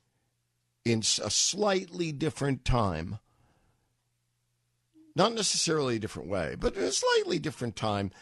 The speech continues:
such that it did not so transparently be the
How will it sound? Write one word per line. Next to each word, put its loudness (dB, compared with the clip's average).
such 2
that -6
it -8
did 0
not 2
so 2
transparently 0
be 2
the 0